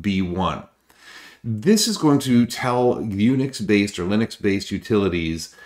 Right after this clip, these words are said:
that this is a P cap file format, that that's what it's contained in here.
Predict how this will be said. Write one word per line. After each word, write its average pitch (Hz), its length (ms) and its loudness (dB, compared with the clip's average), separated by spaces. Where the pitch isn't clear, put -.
that 110 220 2
this 110 220 2
is 98 200 -4
a 90 120 -2
P 101 200 -4
cap 95 420 -8
file 80 560 -4
format, 78 520 -6
that 85 120 -8
that's 87 220 -6
what 90 160 -2
it's - 240 -10
contained 87 480 -6
in 78 120 -8
here. 80 260 -14